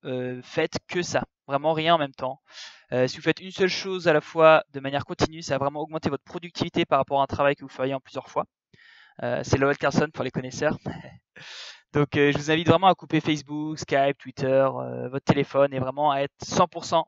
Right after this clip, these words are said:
avec moi. Allez, c'est parti. Alors, la première main, c'est As-Roi suited. Euh, ici, donc, j'ai un spot de squeeze, euh, hors de position. Euh, le joueur au cutoff, c'est un récréatif car, euh, il joue sur tablette et, euh,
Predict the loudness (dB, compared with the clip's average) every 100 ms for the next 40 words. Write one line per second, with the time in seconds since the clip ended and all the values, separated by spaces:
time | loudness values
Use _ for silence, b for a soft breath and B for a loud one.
0 | _ -4 -2 -6 -12 _ _ -20 _ 0
1 | 0 0 -6 -12 2 2 2 -12 -16 _
2 | _ _ _ _ _ _ _ _ _ B
3 | B B B B _ 10 12 10 6 2
4 | 2 2 0 0 0 0 -2 -4 -4 -4
5 | -4 -8 -6 -2 0 0 -2 -4 -14 -12
6 | -8 -6 -4 -4 -2 -2 -2 -4 -4 -2
7 | -4 -4 -10 -8 -6 -2 -2 2 2 2
8 | -6 -10 -6 -6 -8 _ _ B B B
9 | B -4 2 4 4 4 4 4 2 4
10 | 2 2 2 2 -2 -6 0 -2 -2 -8
11 | -4 -2 0 -2 -6 -8 -10 -12 -10 -8
12 | -2 -2 2 0 -2 -8 -6 -8